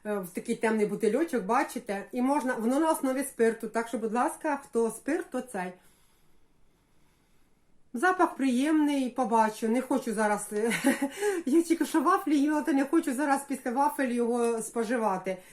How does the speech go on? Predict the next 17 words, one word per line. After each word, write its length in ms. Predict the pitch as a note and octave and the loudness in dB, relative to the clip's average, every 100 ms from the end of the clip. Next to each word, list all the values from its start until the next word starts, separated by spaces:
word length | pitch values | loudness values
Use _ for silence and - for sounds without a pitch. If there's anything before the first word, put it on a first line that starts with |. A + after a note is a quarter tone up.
| - - | -10 -4
Я 100 | A3+ | -4
ж 120 | - | -2
кажу, 240 | A#3 A3+ | 0 0
буду 240 | A3+ D4+ D4 | 2 0 -2
споживати 680 | - C4 A#3 B3+ A#3+ A3+ G#3+ | -2 -4 -2 0 0 0 -4
цей, 420 | - A3+ G3 - - - | 0 0 0 -6 -16 -8
е, 280 | G3+ G3+ G3+ | -4 -4 -6
скріплення, 640 | - C4 C#4 A#3+ A3+ A3 | -4 -2 0 2 4 2
буду 240 | G#3+ G#3+ | 2 2
робити 400 | A3 G3+ A#3+ A3 | 2 2 0 -2
с-, 300 | G#3 G#3 G#3 | -4 -4 -4
своєї 480 | G3 G#3+ G#3+ A3+ G#3+ | -4 -6 -2 0 2
імунної 440 | G#3 A3 A3 G3+ G#3 | 2 4 4 4 2
системи, 520 | A3+ - D#4+ E4+ D#4 | -2 -2 0 2 2
і 200 | A#3+ A3 | 0 -6
плюс, 460 | A#3 A#3+ A3+ - | -2 -2 -2 -4
е, 100 | G#3+ | -8